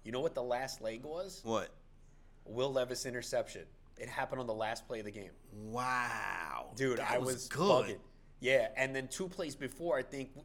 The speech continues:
Speaker 1: the Steelers dropped it. I was like, "Man."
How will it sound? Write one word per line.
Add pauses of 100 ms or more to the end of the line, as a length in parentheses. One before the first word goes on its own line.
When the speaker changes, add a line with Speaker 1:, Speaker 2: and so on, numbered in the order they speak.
Speaker 1:
the
Steelers
dropped
it. (280)
I
was
like,
"Man."